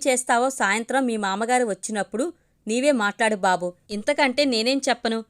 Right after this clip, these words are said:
ఏ భగవంతుడో దిగి వచ్చి నీకు సాయపడితే అంతకన్నా నాకు కావాల్సిందేం లేదు." ఆవిడ నెమ్మదిగా గదిలోంచి వెళ్ళిపోయింది. ఈ వీడియో గనుక మీకు నచ్చినట్లయితే లైక్ చేయండి, షేర్ చేయండి.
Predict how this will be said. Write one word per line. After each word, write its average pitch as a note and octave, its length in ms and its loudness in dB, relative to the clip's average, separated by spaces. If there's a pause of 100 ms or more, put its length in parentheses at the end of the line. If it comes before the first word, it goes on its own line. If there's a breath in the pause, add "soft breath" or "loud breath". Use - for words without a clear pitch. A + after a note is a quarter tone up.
(280)
ఏ A#3+ 100 6
భగవంతుడో B3+ 640 2
దిగి G#3+ 240 -2
వచ్చి B3 320 0
నీకు B3 200 -4
సాయపడితే A3 760 0 (260 soft breath)
అంతకన్నా C4+ 500 0
నాకు B3+ 220 0
కావాల్సిందేం A#3+ 720 2
లేదు." F#3 360 -2 (360)
ఆవిడ A3+ 180 4
నెమ్మదిగా A3+ 460 2
గదిలోంచి A3+ 560 0
వెళ్ళిపోయింది. F#3+ 760 -4 (500)
ఈ A#3 120 -2
వీడియో A#3+ 280 2
గనుక A3+ 160 -2
మీకు A3 240 -4
నచ్చినట్లయితే G#3+ 680 -6
లైక్ G#3 380 -4
చేయండి, G#3+ 180 -6
షేర్ F#3 340 -6
చేయండి. D#3+ 280 -8